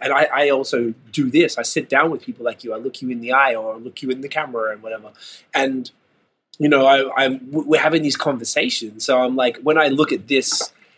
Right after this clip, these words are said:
can now, I, I think of your faces. Like, this is Mike and Chris's shit. Like, I, I'm, uh, I gotta do them proud. I gotta make sure I, I promote their shit right.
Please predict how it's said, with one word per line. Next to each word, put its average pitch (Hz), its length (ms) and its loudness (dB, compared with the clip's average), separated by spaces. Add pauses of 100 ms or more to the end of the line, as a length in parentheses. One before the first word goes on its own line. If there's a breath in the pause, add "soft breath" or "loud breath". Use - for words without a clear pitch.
(360 soft breath)
can 160 380 0
now, 143 240 4
I, 113 240 -2
I 131 40 -10
think 156 220 -4
of 123 100 -8
your 120 180 0
faces. 151 460 0
Like, 120 120 -2
this 147 180 -6
is 110 120 -6
Mike 117 260 -4
and 104 80 -18
Chris's 131 360 -4
shit. 95 240 -6
Like, 104 160 -12
I, 98 120 -2
I'm, 131 240 -6
uh, 95 200 -4
I 104 80 -8
gotta 117 300 -6 (360)
do 120 160 -4
them 113 200 -4
proud. 151 400 -2
I 117 80 -6
gotta 117 180 -4
make 117 160 -4
sure 120 220 0
I, 110 220 -2
I 113 160 -4 (180)
promote 123 380 -2
their 104 140 -4
shit - 300 -4
right. 101 300 -2